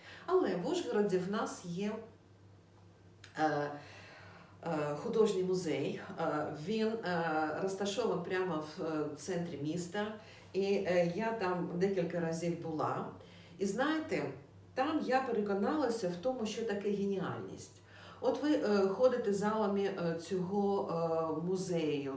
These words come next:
да, Ужгородського художнього музею, ви дивитесь на полотна художників, і, е, щось вам подобається, щось вам не подобається. Да? Ну, е, безумовно, все,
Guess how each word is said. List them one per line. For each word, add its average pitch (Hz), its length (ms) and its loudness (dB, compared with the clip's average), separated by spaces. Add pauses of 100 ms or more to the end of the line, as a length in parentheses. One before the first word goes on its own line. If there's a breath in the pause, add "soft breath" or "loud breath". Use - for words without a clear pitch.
да, 180 380 -2
Ужгородського 156 640 -2
художнього 156 580 -4
музею, 147 380 -4
ви 135 80 -6
дивитесь 226 440 -4
на 196 120 -2
полотна 185 480 0
художників, 135 680 -6 (540 loud breath)
і, 214 280 0
е, 175 200 4
щось 220 280 -2
вам 226 140 -4
подобається, 175 540 0
щось 196 280 -2
вам 202 100 0
не 202 80 2
подобається. 151 760 0
Да? 208 240 -2
Ну, 196 240 -2 (260)
е, 170 280 4 (1120)
безумовно, 175 640 2
все, 131 260 -4